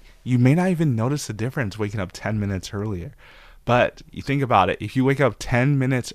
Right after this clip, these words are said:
earlier for six weeks, that's an hour. For twelve weeks, that's two hours. For eighteen weeks, that's three hours. So at the beginning, the ten minutes doesn't feel like a lot.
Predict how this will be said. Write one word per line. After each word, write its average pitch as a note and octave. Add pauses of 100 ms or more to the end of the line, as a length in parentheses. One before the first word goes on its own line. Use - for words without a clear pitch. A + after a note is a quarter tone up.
earlier G#2 (360)
for F#2+
six -
weeks, A#2 (160)
that's G2+
an F#2+
hour. G2 (920)
For F#2+
twelve G#2+
weeks, A2+
that's -
two A2
hours. E2+ (200)
For -
eighteen G#2+
weeks, A2
that's F#2
three G2+
hours. - (720)
So G#2 (540)
at G#2
the F#2+
beginning, A2+
the F#2+
ten A2+
minutes G#2+
doesn't F#2
feel G2+
like F#2+
a F#2+
lot. F#2